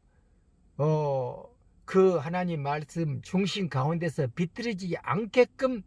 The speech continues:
하나님 뜻에 순종하는 설교를 하는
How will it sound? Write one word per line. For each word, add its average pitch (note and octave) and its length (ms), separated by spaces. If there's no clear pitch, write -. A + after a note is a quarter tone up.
하나님 E3 640
뜻에 A3+ 400
순종하는 A#3+ 880
설교를 F3+ 880
하는 A#3 480